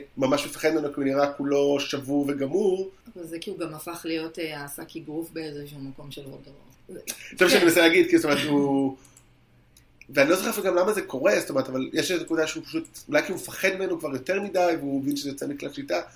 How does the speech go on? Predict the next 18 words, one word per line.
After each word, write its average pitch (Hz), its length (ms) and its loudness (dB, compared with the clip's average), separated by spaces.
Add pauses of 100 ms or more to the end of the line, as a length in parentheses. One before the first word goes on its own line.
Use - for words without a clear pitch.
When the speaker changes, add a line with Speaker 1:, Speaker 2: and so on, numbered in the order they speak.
(260)
Speaker 1:
זאת - 80 -20
אומרת, 147 240 -2
הם 147 120 -2 (220)
אפילו 208 220 4
לא 226 60 8
יכולים 214 220 2
להיות 208 100 0
רע, 160 160 8 (180)
הם 147 140 0
אפילו 208 200 0
לא 226 140 6
רעים 175 160 2
טובים, 156 400 2
זאת - 100 -14
אומרת, 127 200 -4
לא 147 60 -2
במובן 160 440 0
ה-, 139 380 -2